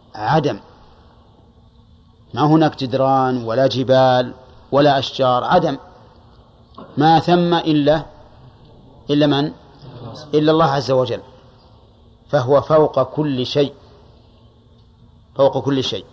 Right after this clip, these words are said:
طيب، وقوله: "وهو يعلم ما أنتم عليه"، يفيد إحاطة،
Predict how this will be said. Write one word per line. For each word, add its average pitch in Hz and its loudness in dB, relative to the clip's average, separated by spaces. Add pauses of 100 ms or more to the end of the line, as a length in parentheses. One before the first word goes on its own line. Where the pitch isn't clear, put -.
(1400)
طيب، 127 -2
وقوله: 170 2 (640)
"وهو 143 4
يعلم 165 4
ما 156 2
أنتم 143 -4
عليه"، 156 2
يفيد 160 -4 (400)
إحاطة، 147 0